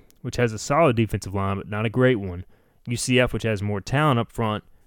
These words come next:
really took it to E C U. So maybe it truly is just a matchup thing, but it does concern you that it's kind of a different guy each week. So, uh, to answer your question, I don't, I don't know. I don't know. That's a tough one to answer. Uh, why in the world, this is from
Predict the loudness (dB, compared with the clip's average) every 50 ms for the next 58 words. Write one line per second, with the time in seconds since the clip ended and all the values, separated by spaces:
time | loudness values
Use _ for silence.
0 | _ _ _ _ -4 0 0 0 0 2 0 0 0 0 -2 -4 0 2 4 4
1 | 4 2 0 -4 -6 -8 -6 -8 -8 -6 -4 -2 2 4 4 4 4 2 0 -2
2 | 0 2 2 2 4 4 4 2 2 0 -2 -6 -10 -8 -8 -4 -2 0 0 0
3 | 0 -2 -2 0 0 0 0 0 0 -2 -6 -10 _ _ _ _ _ _ _ _
4 | _ _ _ -6 _ 2 2 4 6 6 6 6 6 4 0 -4 -2 -2 -2 0
5 | 0 0 0 0 0 0 -2 -4 -6 -6 -4 -4 -4 -4 -6 -6 -4 -6 -6 -6
6 | -8 -10 -8 -6 -6 -4 -6 -6 -8 -8 -8 -10 -8 -6 -6 -6 -6 -6 _ -14
7 | -16 -16 -14 -6 -2 0 0 0 0 0 0 2 2 0 0 0 -2 -6 -6 -2
8 | -2 0 0 -2 -4 -10 _ _ _ -8 -4 -2 0 2 2 2 0 0 -4 -10
9 | -20 -20 _ _ _ _ _ _ _ _ -10 -6 -4 -2 0 0 0 0 -2 -4
10 | -6 -6 -4 -4 -2 -2 -2 -2 0 0 0 -2 -2 -4 -8 -14 -20 _ _ _
11 | _ -20 -20 _ _ _ _ _ _ _ _ _ _ _ 0 2 4 6 6 4
12 | 2 0 -4 _ _ _ _ _ _ _ _ _ -6 4 6 8 8 8 8 6
13 | 6 4 4 4 6 6 8 8 8 8 6 6 4 0 -2 -2 0 -2 -4 -4
14 | -4 -6 -8